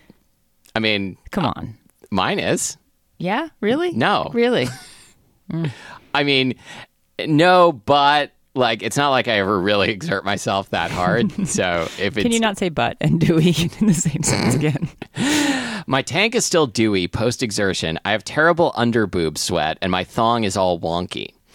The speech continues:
Speaker 1: If
Speaker 2: Ugh.
Speaker 1: I were alone in this aisle," no, th-, we're gonna get a lot more detail on this thong
Speaker 2: Okay.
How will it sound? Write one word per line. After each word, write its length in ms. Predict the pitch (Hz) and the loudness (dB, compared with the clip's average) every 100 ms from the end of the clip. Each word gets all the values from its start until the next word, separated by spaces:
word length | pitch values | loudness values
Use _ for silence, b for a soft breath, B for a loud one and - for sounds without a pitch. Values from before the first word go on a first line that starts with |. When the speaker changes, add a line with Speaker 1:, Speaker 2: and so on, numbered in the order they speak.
| B B B - | B B B -4
Speaker 1:
If 140 | 113 | 0
Speaker 2:
Ugh. 60 | 185 | 2
Speaker 1:
I 80 | 117 | 2
were 100 | 120 | 4
alone 320 | 117 117 135 | 4 2 2
in 60 | 165 | 2
this 140 | 170 147 | 0 2
aisle," 420 | 113 110 101 101 | 0 2 2 2
no, 200 | 110 98 | 2 2
th-, 100 | 104 | 2
we're 140 | 110 | 0
gonna 160 | 110 104 | 0 0
get 140 | 101 | 0
a 60 | 92 | 0
lot 280 | 92 85 82 | 2 0 0
more 140 | 82 | -4
detail 360 | 82 80 - 80 | -2 -4 -2 -4
on 140 | 76 | -4
this 120 | 78 | -6
thong 220 | - 71 67 | -4 -4 -4
Speaker 2:
Okay. 160 | 131 | -6